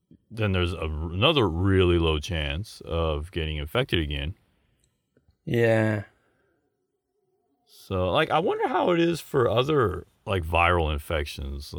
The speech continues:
Speaker 1: uh, be-, because the, the, the common knowledge is that, you know, w-, once you
Speaker 2: Mm.
Speaker 1: get a virus, and then if it doesn't kill you, then you won't get it again 'cause you develop the antibodies.
Speaker 2: Yeah.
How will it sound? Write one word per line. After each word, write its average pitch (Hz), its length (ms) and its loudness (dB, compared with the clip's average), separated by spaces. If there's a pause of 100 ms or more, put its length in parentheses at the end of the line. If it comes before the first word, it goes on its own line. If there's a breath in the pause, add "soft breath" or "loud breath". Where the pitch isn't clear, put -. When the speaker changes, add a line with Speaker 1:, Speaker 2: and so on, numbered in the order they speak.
(200)
Speaker 1:
uh, 78 360 -10 (160)
be-, 127 120 -4
because 123 520 2 (1300)
the, 123 280 2
the, 101 400 -2
the 104 80 -4
common 143 340 4
knowledge 104 460 4
is 87 380 0
that, 90 240 -2
you 95 60 -4
know, 95 40 -4
w-, 117 240 -2
once 127 240 2
you 117 60 4
Speaker 2:
Mm. 107 40 -4
Speaker 1:
get 110 140 6
a - 20 2
virus, 95 800 2 (800)
and 87 220 -2
then 87 380 0
if 90 100 -2
it 98 40 0
doesn't 98 260 2
kill 98 260 4
you, 76 340 -2
then 76 680 -4 (340)
you 110 120 -2
won't 87 200 0
get 98 140 2
it 80 120 0
again 76 460 -6 (100)
'cause 95 160 -2
you 90 80 0
develop 82 300 0
the 87 120 -4
antibodies. 71 680 -4 (840 loud breath)
Speaker 2:
Yeah. 113 280 2